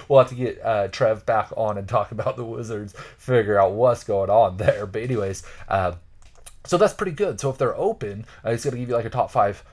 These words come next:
uh, offense in the league. Well, how do you get open threes? You have to, most of those are gonna be assisted.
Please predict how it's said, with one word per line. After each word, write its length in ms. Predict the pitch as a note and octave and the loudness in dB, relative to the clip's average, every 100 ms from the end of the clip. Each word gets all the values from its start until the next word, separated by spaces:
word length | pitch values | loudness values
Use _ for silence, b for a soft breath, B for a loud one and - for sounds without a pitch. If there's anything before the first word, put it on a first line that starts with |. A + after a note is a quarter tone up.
| b | b
uh, 300 | F#2 F2+ F2 - | -6 -4 -6 -2
offense 440 | G#2+ A2 A2 G2 | 0 0 -2 -6
in 40 | G2 | -10
the 60 | |
league. 360 | F#2 A#2+ F#2+ F#2+ | -8 -8 -10 -6
Well, 120 | G2+ | -4
how 100 | A#2 | -2
do 80 | A#2+ | -4
you 60 | |
get 80 | G#2+ | -6
open 240 | G2 - - | -6 -8 -12
threes? 480 | B2+ A#2 G#2 G2 | -10 -8 -8 -8
You 80 | G#2+ | -2
have 160 | G2+ - | -4 -4
to, 160 | G2+ | -10
most 300 | F2+ A#2 B2 | -6 -4 -4
of 80 | G#2+ | -6
those 180 | A2 G#2+ | -6 -6
are 60 | G2+ | -8
gonna 160 | F2+ | -10
be 220 | F2 F#2 | -12 -16
assisted. 760 | - E2+ - C3 - G2 F#2+ | -16 -14 -8 -8 -8 -10 -10